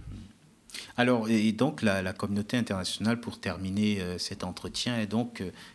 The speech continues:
totalement impassible et impuissante face à, à, à l'engrenage meurtrier qui, euh,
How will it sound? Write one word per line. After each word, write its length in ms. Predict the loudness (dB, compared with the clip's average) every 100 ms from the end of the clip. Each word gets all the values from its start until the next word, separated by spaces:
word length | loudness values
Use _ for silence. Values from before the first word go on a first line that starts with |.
| -20 _
totalement 640 | -4 0 0 4 2 2 -4 -18 -20 _ _
impassible 800 | 2 4 4 2 0 2 2 4
et 60 | 2
impuissante 640 | 0 -4 0 2 2 0
face 320 | -2 -2 -2 -2
à, 160 | 0
à, 760 | 0 -2 -2 -4 -8 -10 -10 -10
à 60 |
l'engrenage 920 | 0 4 6 6 4 4 2 0 -4 -4
meurtrier 600 | 0 0 0 0 2 2 -2 -14 -14
qui, 380 | -2 2 2 2
euh, 280 | -2 -2 -4